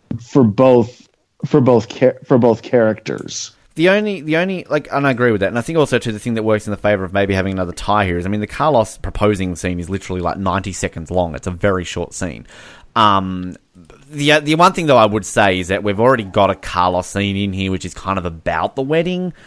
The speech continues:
Speaker 2: But, like, I'm with you, though. Like, I mean, it's, I, I love how, like, we're gonna end up with half of these seasons with a, a equal five. <laughs> Like, and that's kind of going against what we're trying to do. But, I mean,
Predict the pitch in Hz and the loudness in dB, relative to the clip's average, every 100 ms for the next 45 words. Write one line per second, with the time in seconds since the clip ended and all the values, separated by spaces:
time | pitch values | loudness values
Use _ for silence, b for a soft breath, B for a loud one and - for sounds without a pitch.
0 | b b b _ 120 131 135 156 180 180 | b b b _ -2 0 0 -2 -2 0
1 | 185 139 104 90 90 95 98 120 120 123 | 2 2 0 2 2 0 0 0 0 0
2 | 123 - B B B B - 131 143 143 | -4 -8 B B B B -8 0 2 4
3 | 160 170 143 123 110 113 107 107 98 101 | 4 4 2 2 0 -2 0 2 0 -2
4 | 95 107 104 92 98 - 98 92 87 92 | 0 0 0 -2 -2 0 -2 -2 -4 -2
5 | 87 87 - - 92 - 104 - 85 - | -2 -4 -6 -6 -6 -6 -8 -8 -6 0
6 | 92 80 95 - - 185 151 135 110 - | 0 0 -2 -2 0 -2 0 -2 -2 -2
7 | 123 107 117 104 98 95 104 92 92 92 | -2 2 2 2 -2 -4 -4 -4 -4 -4
8 | 85 90 85 80 87 87 87 85 | -4 -4 -4 -6 -8 -8 -10 -12